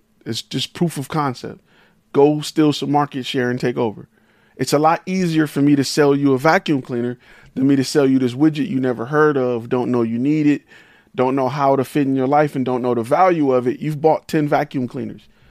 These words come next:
It's easier for you to make a decision to buy a new vacuum cleaner. A, do I need one? B, is it better than what I got? C, is it worth it? With this widget, I gotta explain why you need it, why you, how life's been crazy without it. You don't know you did, you don't know you need it.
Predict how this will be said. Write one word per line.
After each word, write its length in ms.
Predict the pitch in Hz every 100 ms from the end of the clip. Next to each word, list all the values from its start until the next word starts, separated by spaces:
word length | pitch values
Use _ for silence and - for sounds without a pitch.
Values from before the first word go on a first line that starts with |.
| _ _
It's 160 | - -
easier 440 | 175 180 160 160
for 100 | 156
you 80 | 147
to 60 | 147
make 180 | 139 131
a 60 |
decision 460 | 127 123 143 135 127
to 60 |
buy 220 | 120 120 120
a 60 |
new 140 | 113 120
vacuum 360 | 120 117 113
cleaner. 240 | 104 107 104 -
A, 300 | 147 165 165 _ _ _ _ _
do 140 | 120 131
I 100 | 127
need 280 | 139 175 175
one? 320 | 151 156 156
B, 240 | 143 160
is 120 | 151
it 120 | 135 117
better 180 | 143
than 160 | 143 139
what 120 | 135
I 120 | 127
got? 380 | 127 139 131 110
C, 240 | - 160 156
is 120 | 135
it 120 | 131
worth 260 | 135 127 -
it? 120 | - _ _ _ _ _ _ _ _ _
With 160 | 123 127
this 160 | 170
widget, 340 | 160 190 165 143
I 80 |
gotta 240 | 143 147 143
explain 760 | 135 - 160 160 160 156 151
why 180 | 135 139
you 160 | 156 151
need 220 | 160 151
it, 160 | 131 123
why 160 | 120
you, 240 | 139 139 139
how 180 | 143
life's 320 | 147 165 160 147
been 220 | 151 147
crazy 360 | 156 151 147
without 380 | 143 143 147 139
it. 60 | 127
You 100 | 143
don't 160 | 160
know 140 | 165 170
you 140 | 165
did, 200 | 165 165
you 60 | 170
don't 160 | 175
know 60 | 180
you 120 | 180
need 300 | 185 220 277
it. 80 | -